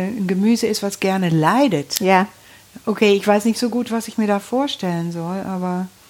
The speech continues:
Speaker 1: ich muss sagen, das korrespondiert nun gar nicht mit mir. <laughs>
Speaker 2: Nee.
Speaker 1: Weil
Speaker 2: Nee.
Speaker 1: ich, ich leide zwar ab und zu, wie meine Mutter sagt, einfach akzeptieren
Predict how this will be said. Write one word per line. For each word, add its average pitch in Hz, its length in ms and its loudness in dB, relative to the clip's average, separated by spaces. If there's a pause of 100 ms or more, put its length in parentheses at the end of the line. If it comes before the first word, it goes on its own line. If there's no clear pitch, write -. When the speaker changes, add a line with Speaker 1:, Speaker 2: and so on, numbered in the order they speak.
(180)
Speaker 1:
ich 214 160 2
muss 214 180 0
sagen, 202 320 0
das 214 240 2
korrespondiert 214 800 0
nun 190 200 -2
gar 175 240 0
nicht 160 200 -6
mit 151 160 -8
mir. 147 300 -4
<laughs> - 60 -8 (720)
Speaker 2:
Nee. 190 200 0 (580)
Speaker 1:
Weil 220 280 4
Speaker 2:
Nee. 208 80 4
Speaker 1:
ich, - 240 -8
ich 226 180 0
leide 226 400 2
zwar 277 300 -2
ab 254 120 -4
und 254 160 2
zu, 294 280 -4 (600)
wie 202 460 2
meine 208 240 2
Mutter 208 320 0
sagt, 185 400 -4
einfach 226 380 0
akzeptieren 233 880 -4